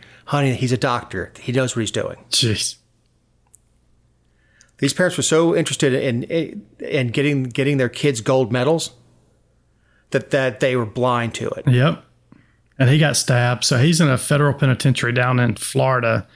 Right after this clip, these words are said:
Speaker 2: It says he got stabbed twice in the neck, twice in the back, and six times in the chest. I don't know how they didn't kill the guy, but he's actually in a stable condition at this point. So they tried to kill him and, and, and didn't finish the job.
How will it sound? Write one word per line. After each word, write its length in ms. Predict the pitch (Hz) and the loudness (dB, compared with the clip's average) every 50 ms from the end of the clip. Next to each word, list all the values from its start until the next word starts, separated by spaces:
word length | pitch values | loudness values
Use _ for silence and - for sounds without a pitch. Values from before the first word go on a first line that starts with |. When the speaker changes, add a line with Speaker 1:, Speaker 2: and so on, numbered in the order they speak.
| - - - _ _ _ _ _ _ _ - - - | -20 -20 -20 _ _ _ _ _ _ _ -10 -4 -2
Speaker 2:
It 80 | 139 | 0
says 240 | - - 156 143 - | 2 2 2 2 2
he 80 | 156 135 | 2 2
got 140 | 147 143 | 2 0
stabbed 280 | - - 156 139 123 - | 2 2 2 2 0 0
twice 340 | - - 160 180 170 - - | -2 0 2 2 2 2 2
in 140 | 175 165 160 | 4 4 4
the 80 | 147 | 4
neck, 240 | 143 139 143 147 - | 4 2 0 -2 -2
twice 340 | - - 143 - - - - | 0 2 2 4 4 4 2
in 60 | 151 | 2
the 60 | 139 | 2
back, 380 | 113 - 135 135 131 135 139 - | 2 0 0 0 0 0 0 0
and 120 | 139 117 - | 0 0 2
six 320 | - - 160 151 - - | 2 0 0 0 0 0
times 300 | - 156 139 131 117 135 | 2 2 4 4 4 2
in 60 | 120 | 2
the 80 | 117 113 | 0 0
chest. 680 | - - - 156 131 120 117 110 - - - - - - _ _ _ _ _ _ _ _ _ _ _ _ _ | 0 0 0 0 0 0 0 -2 -2 -2 -4 -4 -8 -14 _ _ _ _ _ _ _ _ _ _ _ _ _
I 80 | - 151 | 0 2
don't 100 | 165 165 | 4 4
know 60 | 151 | 4
how 120 | 135 139 139 | 4 4 4
they 120 | 135 135 | 4 2
didn't 220 | 127 131 - - | 2 2 0 0
kill 220 | - - 151 143 143 | 0 2 2 4 4
the 120 | 151 147 | 4 4
guy, 360 | 131 143 147 156 165 170 170 | 4 4 2 4 4 4 4
but 220 | 156 131 139 135 117 | 2 2 2 2 4
he's 260 | 127 135 147 131 - | 4 4 4 4 4
actually 480 | 147 156 160 - - 139 131 131 131 131 | 4 4 4 4 4 2 4 4 4 4
in 260 | 135 131 131 131 135 | 6 6 6 6 4
a 160 | 135 131 123 | 4 4 2
stable 420 | - - - 147 143 135 151 143 | 0 0 2 2 4 4 4 4
condition 480 | - - 135 113 127 147 139 - - - | 4 4 4 4 4 4 2 2 2 0
at 120 | 127 117 | 0 0
this 160 | 117 127 - - | -2 -2 -2 -2
point. 440 | - - 123 120 117 120 120 - | 0 0 0 2 2 0 0 0
So 380 | - 170 156 131 123 120 120 117 - - - - - - - _ _ _ _ _ _ - | 0 0 2 2 2 2 0 0 -4 -10 -20 -20 -20 -20 -20 _ _ _ _ _ _ 0
they 100 | 143 143 | 0 2
tried 280 | - - 165 151 151 | 2 2 2 2 2
to 60 | 151 | 2
kill 300 | 143 - - 160 160 165 | 0 2 2 2 2 4
him 80 | 165 156 | 4 4
and, 220 | 139 131 123 131 | 4 4 4 4
and, 240 | 143 139 127 131 139 | 4 4 4 4 4
and 240 | - 147 135 131 123 | 4 4 4 4 4
didn't 480 | 135 156 - - 143 135 120 101 - - | 4 2 2 2 2 2 2 0 0 0
finish 300 | - 156 143 139 - - | 2 4 4 4 2 2
the 80 | 127 | 0
job. 400 | 120 127 127 123 123 117 113 - | 0 2 2 2 0 0 -2 -4